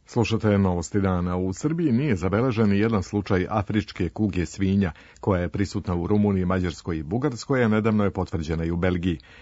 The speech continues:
Zbog opasnog virusa Uprava za veterinu već godinu dana je u pripravnosti, a veterinari na terenu svakodnevno obilaze gazdinstva koje se bave uzgojem svinja.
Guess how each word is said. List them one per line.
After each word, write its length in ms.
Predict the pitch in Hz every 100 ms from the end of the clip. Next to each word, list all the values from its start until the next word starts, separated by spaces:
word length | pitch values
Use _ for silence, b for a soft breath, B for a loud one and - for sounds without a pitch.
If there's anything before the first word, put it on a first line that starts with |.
| B
Zbog 340 | 110 101 113 113
opasnog 420 | 127 113 - 95
virusa 400 | 104 131 135 123
Uprava 320 | 110 117 113
za 120 | 90
veterinu 440 | 92 90 98 107 123
već 240 | 104 87
godinu 380 | 92 117 120 90
dana 280 | 85 87 90
je 60 |
u 80 | 92
pripravnosti, 680 | 87 90 95 92 101 95 - B B B
a 140 | 101
veterinari 640 | 85 80 85 82 85 85 90
na 120 | 90
terenu 480 | 98 92 104 127 120
svakodnevno 600 | - 104 107 104 101 76
obilaze 400 | 71 82 82 85
gazdinstva 560 | 85 76 104 113 -
koje 200 | 107 104
se 140 | 95 95
bave 260 | 90 87
uzgojem 400 | 85 76 73 82
svinja. 400 | 82 - 85 80